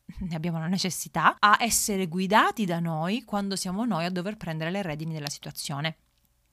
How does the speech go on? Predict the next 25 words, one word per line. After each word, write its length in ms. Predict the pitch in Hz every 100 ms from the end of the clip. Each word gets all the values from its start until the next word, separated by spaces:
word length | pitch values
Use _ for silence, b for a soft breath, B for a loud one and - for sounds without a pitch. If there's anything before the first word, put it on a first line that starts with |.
| _
E 60 | 311
ci 140 | 370
sono 220 | 359 453 440
tanti 340 | 302 294 214
momenti 420 | 190 180 175 175
durante 360 | 180 175 175 180
una 160 | 170
giornata 440 | 165 170 165 165 165
che 100 | 180
il 100 | 180
genitore 420 | 185 185 202 220
deve 240 | 190 190
necessariamente 760 | 185 175 175 - 165 170 180 185
controllare, 800 | 170 151 165 165 165 151 156 156
perché 460 | - 165 - 202 -
le 120 | 165
nostre 360 | 156 165 - 180
giornate 360 | 190 202 294
sono 220 | 202 170
scandite 720 | 160 - 175 170 160 180 175 151
da 100 | 143
appuntamenti, 880 | - 165 180 294 277 208 240 214 165
sono 220 | 170 165
scandite 720 | - 175 165 156 170 175 156
da 340 | 156 165 160